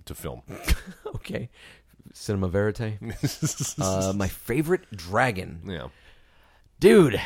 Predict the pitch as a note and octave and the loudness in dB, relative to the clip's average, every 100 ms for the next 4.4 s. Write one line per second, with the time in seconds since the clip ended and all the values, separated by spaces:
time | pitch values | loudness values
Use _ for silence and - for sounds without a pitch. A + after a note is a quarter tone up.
0 | - E3 G3+ - - - D#3 G3+ - A2+ | 4 4 2 -4 -8 0 2 2 0 0
1 | B2+ B2+ B2 B2 G2 F#2+ F#2 F2+ A#2 A#2 | 4 4 6 4 0 -2 -2 2 4 4
2 | D3+ F3+ D#3+ G3 - D#3 - C3+ A2+ G#2 | 4 2 0 -2 0 -2 0 2 4 4
3 | G#2+ E3 C#3 A2+ G#2 A2 A3 C#3+ - C#3 | 0 2 0 -2 0 0 0 -2 0 0
4 | D#3 G3+ - - | 2 0 0 -6